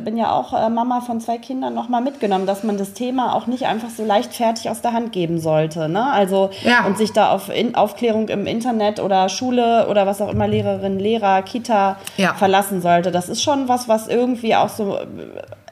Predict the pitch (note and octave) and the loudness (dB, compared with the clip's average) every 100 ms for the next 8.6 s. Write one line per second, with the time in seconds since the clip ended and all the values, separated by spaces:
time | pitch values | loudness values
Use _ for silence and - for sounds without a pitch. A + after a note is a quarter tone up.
0 | _ F3+ A3+ B3 A#3+ - F#3+ F#3 F3 - | _ 0 0 -2 -4 -2 -2 0 0 0
1 | D#3 E3+ D3 - C3 - F3+ D3 D#3 E3+ | -2 -2 -4 -6 -8 -8 -10 -6 -2 -2
2 | F3 E3+ E3 - - - D4 E4 F4 F4 | 0 -2 -2 -8 -20 -12 -2 2 4 6
3 | F#4+ F#4+ F#4+ - - D#4 F4+ F4+ E4+ D#4+ | 6 4 0 -10 0 2 2 -2 -2 -2
4 | D#4 D4+ D#4 E4 G4 E4 E4 F#4 D#4 D4+ | 0 0 0 -2 -4 -2 -2 -4 2 2
5 | B3+ G#3+ G#3+ F#3+ F3 F#3 F#3 F3 F3+ B3+ | 4 2 2 -2 -2 -2 -2 -2 0 0
6 | C4 C4+ C4+ F4+ F#4 D#4 D4+ - B3 D#4 | 0 -2 -2 -4 -4 -4 -6 -2 0 2
7 | F4 - D4 E4 F4+ A#3 F3+ F3 F#3 G3 | 2 2 2 2 4 4 4 2 0 2
8 | B3 A#3+ A#3+ C4 C4+ | 2 4 6 6 4